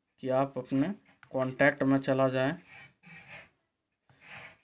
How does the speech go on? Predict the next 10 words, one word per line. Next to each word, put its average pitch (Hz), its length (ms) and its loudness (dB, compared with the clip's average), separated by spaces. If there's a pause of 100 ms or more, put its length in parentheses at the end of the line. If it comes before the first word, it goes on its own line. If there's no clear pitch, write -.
(840)
जी, 127 300 -8
कॉन्टैक्ट 131 580 4
में 151 160 0
जाने 139 280 4
के 147 120 -2
बाद 147 300 2
आप 127 260 8
यहाँ 135 220 -6
से 139 180 -8
देखिए, 156 360 -8